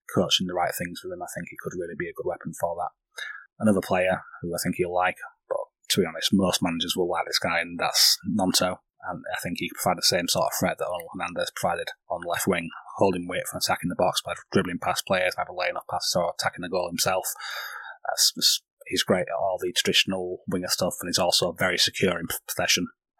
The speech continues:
considering how much Farke likes to keep hold of the ball. To have your wingers who are comfortable to keep hold of the ball,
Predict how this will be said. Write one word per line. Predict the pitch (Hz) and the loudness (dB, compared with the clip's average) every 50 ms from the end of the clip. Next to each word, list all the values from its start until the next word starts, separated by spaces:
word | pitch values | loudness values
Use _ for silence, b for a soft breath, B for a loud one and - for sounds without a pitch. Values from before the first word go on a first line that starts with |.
| - - | -4 -2
considering | - 90 - - 185 185 185 180 175 - | 0 2 2 2 2 2 0 0 0 0
how | - 175 170 | 0 0 0
much | 170 - - - - - - - - - - _ _ _ _ - | 0 -2 -2 2 2 4 4 4 2 -2 -6 _ _ _ _ 0
Farke | - 92 90 - - 87 87 85 - - - _ _ _ - | 2 2 4 2 0 -2 -4 -4 -6 -10 -12 _ _ _ 0
likes | 101 92 90 85 - - - | 2 2 2 4 2 2 2
to | - | 4
keep | - 92 - | 2 2 2
hold | - 90 90 87 | 2 0 0 -2
of | 82 | -2
the | 85 | 2
ball. | 85 92 92 92 - B B B B B B B B B B B B _ - | 4 6 6 6 4 B B B B B B B B B B B B _ -4
To | - 90 | -2 0
have | 92 92 87 80 - - - | 2 2 2 0 0 0 2
your | 95 92 | 2 2
wingers | 92 90 90 90 90 87 - | 4 2 0 0 0 2 2
who | 92 90 90 | 2 2 2
are | 90 87 87 - - | 2 2 0 -2 -6
comfortable | 90 90 - - 92 87 85 - - | -6 -4 -2 -2 -2 -2 -2 -2 -2
to | 92 87 87 87 85 - _ _ _ _ _ _ - | -2 -2 -4 -6 -8 -12 _ _ _ _ _ _ -6
keep | - 92 - | -4 -2 0
hold | - 180 175 | 2 0 0
of | 175 175 | 0 0
the | |
ball, | 80 - 87 85 85 85 - | 0 2 2 2 0 -2 -6